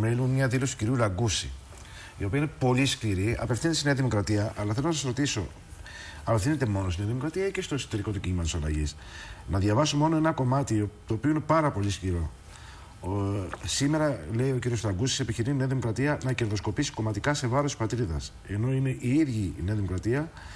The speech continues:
που οδήγησαν στο εθνικό βατελό με την πρώην Ιουγκοσλαβική Δημοκρατία της Μακεδονίας, με αποτέλεσμα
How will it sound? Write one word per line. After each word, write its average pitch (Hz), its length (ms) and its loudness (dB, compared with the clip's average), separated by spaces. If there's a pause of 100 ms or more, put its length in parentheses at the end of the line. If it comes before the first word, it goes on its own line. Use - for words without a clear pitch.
(520)
που 104 100 2
οδήγησαν 139 360 4
στο 143 120 0
εθνικό 117 280 2
βατελό 117 560 0 (100)
με 117 120 0
την 104 140 -2
πρώην 127 220 2
Ιουγκοσλαβική 110 440 0
Δημοκρατία 135 320 0
της 135 100 -2
Μακεδονίας, 95 560 0
με 123 80 0
αποτέλεσμα 123 440 0